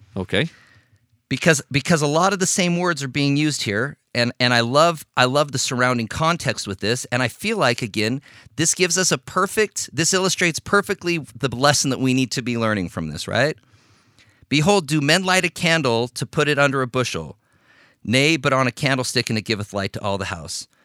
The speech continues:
Speaker 2: There's something, there's something that I feel like is just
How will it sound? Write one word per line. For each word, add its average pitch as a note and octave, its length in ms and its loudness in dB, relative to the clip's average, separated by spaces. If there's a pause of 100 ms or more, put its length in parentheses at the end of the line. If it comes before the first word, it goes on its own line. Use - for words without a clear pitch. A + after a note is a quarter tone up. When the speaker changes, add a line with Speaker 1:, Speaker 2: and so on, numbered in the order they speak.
(800)
Speaker 2:
There's D#3 200 6
something, A3 600 2
there's D3+ 200 0
something G#3 540 -2 (120)
that C#3 160 -4 (140)
I C#3+ 60 -2
feel F3 220 -4
like E3 240 -4
is B2 100 -6
just - 300 -8